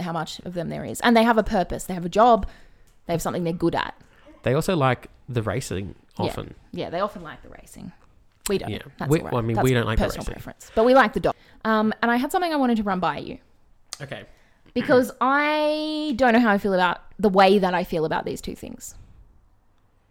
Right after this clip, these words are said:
Speaker 2: Okay.
Speaker 1: So I've just noticed recently, probably in the last, increasingly actually over the last six months, that these two phrases are used more and more and more, and they've started to give me the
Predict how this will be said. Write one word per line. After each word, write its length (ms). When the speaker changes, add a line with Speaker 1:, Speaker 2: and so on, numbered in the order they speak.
Speaker 2:
Okay. 320
Speaker 1:
So 560
I've 160
just 300
noticed 540
recently, 680
probably 260
in 80
the 80
last, 520
increasingly 800
actually 400
over 200
the 80
last 260
six 200
months, 260
that 180
these 280
two 460
phrases 920
are 520
used 420
more 220
and 80
more 160
and 80
more, 340
and 160
they've 160
started 600
to 100
give 260
me 180
the 180